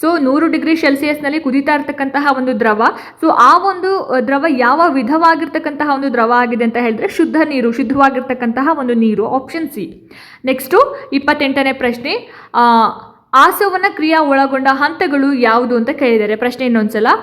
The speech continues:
ಆಸವನ ಕ್ರಿಯೆ ಒಳಗೊಂಡಂತಹ ಹಂತಗಳು ಯಾವುದು ಅನ್ನೋದು. So, ಇಪ್ಪತ್ತ ಎಂಟನೇ ಪ್ರಶ್ನೆಗೆ ಸರಿಯಾದ ಆನ್ಸರ್ ಬಂದು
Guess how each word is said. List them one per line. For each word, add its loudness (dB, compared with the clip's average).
ಆಸವನ 2
ಕ್ರಿಯೆ -2
ಒಳಗೊಂಡಂತಹ 0
ಹಂತಗಳು 0
ಯಾವುದು 0
ಅನ್ನೋದು. 0
So, 4
ಇಪ್ಪತ್ತ -2
ಎಂಟನೇ 0
ಪ್ರಶ್ನೆಗೆ -2
ಸರಿಯಾದ 0
ಆನ್ಸರ್ -4
ಬಂದು -2